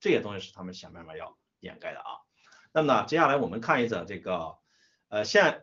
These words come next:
郭先生讲哈，现在美国的这个接下来的一两个礼拜啊，这个强打疫苗的政策有可能出现反转。那么我们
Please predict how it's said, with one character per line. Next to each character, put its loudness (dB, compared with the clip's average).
郭 12
先 12
生 6
讲 6
哈， 0
现 -4
在 0
美 0
国 -2
的 -2
这 4
个 0
接 0
下 4
来 4
的 0
一 0
两 0
个 -4
礼 -4
拜 0
啊， -2
这 -6
个 -6
强 -8
打 -4
疫 -8
苗 -10
的 -10
政 -8
策 -14
有 -12
可 -14
能 -16
出 -14
现 -8
反 -8
转。 -8
那 8
么 10
我 6
们 4